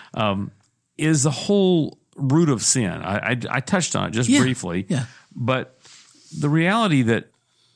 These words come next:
Speaker 1: it's not, we think about it being moral, doing moral things and immoral things.
Speaker 2: Yep.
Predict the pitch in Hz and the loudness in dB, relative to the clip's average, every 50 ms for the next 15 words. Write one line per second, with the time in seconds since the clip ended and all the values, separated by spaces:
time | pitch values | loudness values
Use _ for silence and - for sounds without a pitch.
0 | _ _ - 131 - - - 170 160 - - 180 180 147 214 208 180 156 131 131 | _ _ -6 -4 -2 0 0 0 -2 0 0 -2 0 0 -2 -2 0 0 0 0
1 | 117 101 110 120 113 113 113 117 127 139 147 143 135 98 131 135 160 165 151 147 | 0 0 -2 -2 0 0 0 0 0 0 0 0 -2 -2 0 0 2 2 4 4
2 | 143 143 143 139 139 - - 131 131 131 117 104 107 95 - 135 139 139 131 120 | 2 2 2 0 0 -2 -2 -2 0 -2 -2 -2 -2 -2 -2 0 0 2 2 2
3 | 107 98 90 87 - 92 82 78 73 76 135 113 - - - - _ - 110 107 | 0 0 -2 -4 -6 -6 -6 -6 -8 -8 -8 -6 -8 -8 -10 -10 _ -6 -6 -6
4 | 156 - | -6 -10